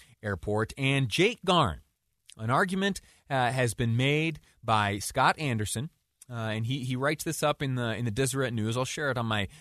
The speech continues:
Facebook page because it is a compelling argument. And I'm hard-pressed to come up with another name more deserving, uh, to be affixed to the Salt Lake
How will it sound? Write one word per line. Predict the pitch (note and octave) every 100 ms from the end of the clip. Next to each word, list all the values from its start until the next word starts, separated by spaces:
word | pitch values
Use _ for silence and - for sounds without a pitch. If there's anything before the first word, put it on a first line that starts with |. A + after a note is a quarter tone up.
| - -
Facebook | C3+ - A2+ G2
page | A2+ G#2+ A2+ G2
because | A2+ D#3 D3+
it | D#3+
is | F3+
a | D3
compelling | - B2 F#3 F3+ D3+
argument. | E3+ D3 F#2+ C#2+ - _ _ - -
And | B2
I'm | D3
hard-pressed | D#3 E3 C#3+ D#3+ D#3
to | D3
come | - C#3
up | C3
with | C3
another | A#2+ C3 B2+
name | B2 C3+ B2
more | A#2 A#2
deserving, | G2+ F#2+ D#3+ C#3 G#2+ G2+ - - -
uh, | A#2+ A2 G#2+ G2+
to | - A#2+ A2 G2+ - -
be | G#2+ B2 A#2
affixed | G#2+ - E3+ C3+ - -
to | - A#2+
the | G#2+
Salt | G#2+ C3 G2+
Lake | A#2+ A2 -